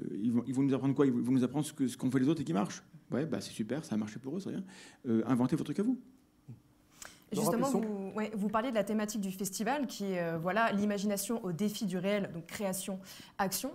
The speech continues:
Speaker 2: Euh, Thomas, vous, votre chaîne, on l'a dit tout à l'heure, porte sur, euh, la zététique, notamment, dont le rôle est d'adopter un esprit, euh, critique et une posture sceptique face à tout ce qui relève, euh, du, du paranormal. Clotilde, vous, votre chaîne, euh, et plus particulièrement votre série documentaire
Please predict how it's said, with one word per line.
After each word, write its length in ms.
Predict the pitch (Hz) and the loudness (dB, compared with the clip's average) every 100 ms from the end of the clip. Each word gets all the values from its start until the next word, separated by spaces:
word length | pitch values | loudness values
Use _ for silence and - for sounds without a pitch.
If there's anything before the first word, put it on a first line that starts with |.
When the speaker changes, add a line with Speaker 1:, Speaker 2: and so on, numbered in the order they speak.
| - - - - | -10 -20 -6 2
Speaker 2:
Euh, 100 | 196 | 2
Thomas, 320 | 196 247 330 | 4 4 4
vous, 140 | 247 269 | 2 2
votre 260 | 226 226 | 0 2
chaîne, 220 | 214 269 | 0 2
on 40 | 226 | 2
l'a 120 | 190 | 2
dit 100 | 190 | 0
tout 100 | 202 | 2
à 80 | 208 | 2
l'heure, 240 | 254 294 - | 2 0 4
porte 340 | 277 277 - | 4 4 -4
sur, 340 | - 240 240 233 | -2 0 0 0
euh, 220 | 180 170 | 0 0
la 100 | 170 | 2
zététique, 600 | 175 226 233 - 330 - 180 | 2 2 0 0 -4 -4 -8
notamment, 380 | 175 185 262 - - | -2 0 0 -4 -6
dont 240 | 185 226 285 | 0 4 6
le 80 | |
rôle 300 | 202 190 269 269 | 6 6 4 4
est 120 | 185 | 2
d'adopter 440 | 180 175 175 240 - | 2 0 0 -2 0
un 120 | 170 | -4
esprit, 480 | 170 - - 220 196 | -4 -6 -2 0 2
euh, 260 | 156 151 | 0 -2
critique 560 | - - - 269 320 185 | -4 -4 0 0 0 0
et 40 | |
une 100 | 175 | -2
posture 420 | 175 190 214 247 247 - | -2 -2 0 0 0 -10
sceptique 480 | - - 269 - 269 | -2 -2 0 -2 -4
face 280 | - 214 220 175 | 0 0 0 -2
à 180 | 151 143 | -4 -4
tout 140 | - | -6
ce 60 | 226 | -2
qui 80 | 214 | 0
relève, 320 | 185 196 180 | 2 2 2
euh, 200 | 165 139 | -2 -4
du, 140 | 147 147 | -4 -6
du 280 | 147 151 170 | -6 -6 0
paranormal. 640 | 202 190 180 185 330 254 - - - | 4 4 4 4 2 0 -6 -18 -14
Clotilde, 380 | - 202 294 294 | -2 0 2 2
vous, 220 | 185 226 285 | 4 4 4
votre 260 | 202 - | 2 2
chaîne, 400 | 190 240 330 240 - | 0 2 2 0 2
euh, 100 | 165 | 0
et 80 | 175 | 2
plus 160 | 185 233 | 0 0
particulièrement 580 | 208 - 196 208 208 214 | 0 -2 0 2 2 2
votre 240 | 175 185 | 0 -2
série 300 | 170 196 202 | 0 2 4
documentaire 600 | 185 185 190 180 208 202 | 2 2 -2 2 0 0